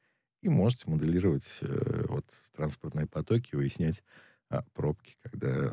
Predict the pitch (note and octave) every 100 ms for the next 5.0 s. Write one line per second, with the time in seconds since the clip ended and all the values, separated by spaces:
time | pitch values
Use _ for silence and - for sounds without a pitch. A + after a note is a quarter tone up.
0 | - - - B1 - - - - - -
1 | _ - - - D#2 D#2 D2 C#2+ - D#2
2 | C#2+ D2 D2 F2+ - D#2 D2+ - _ -
3 | C3 - C3 C3+ - _ - - - -
4 | A#2+ A#2+ B2+ C#3 B2 - D3 A3+ A#3 C#3